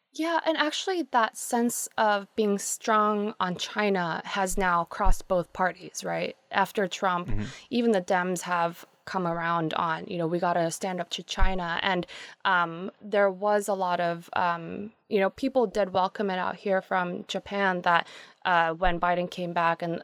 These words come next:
Speaker 1: or whi-, when Biden became president, and, um, even Democrats in Congress were saying that we need to be ch-, tougher on China. Um, I talked to many Japanese officials who were saying, "Okay, well, we're good to see, we're,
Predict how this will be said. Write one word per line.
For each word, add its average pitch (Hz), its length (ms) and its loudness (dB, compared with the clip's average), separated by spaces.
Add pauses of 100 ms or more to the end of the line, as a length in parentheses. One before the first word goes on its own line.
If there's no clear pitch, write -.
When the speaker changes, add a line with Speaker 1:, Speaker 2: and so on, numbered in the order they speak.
(140)
Speaker 1:
or 202 160 2
whi-, 196 280 0
when 196 220 0
Biden 202 460 2 (320)
became 185 260 -6
president, 170 640 -4
and, 175 340 -2 (380)
um, 185 380 2
even 190 420 0
Democrats 190 540 2
in 175 120 -4
Congress 180 560 0
were 185 80 0
saying 175 420 -4
that 175 200 -2
we 170 100 -4
need 165 120 -2
to 165 80 -2
be 170 100 -6
ch-, - 140 -6 (120)
tougher 180 280 -6
on 175 160 -4
China. 190 480 -2 (360)
Um, 175 460 0 (240)
I 185 80 2
talked - 360 -10
to 175 300 0
many 175 240 -2
Japanese 170 460 -2
officials 185 460 -4
who 185 80 -2
were 180 100 4
saying, 170 240 -8
"Okay, 226 220 2
well, 190 200 2
we're 190 140 2
good 190 220 -2
to 190 100 -8
see, 190 320 -4
we're, 202 300 4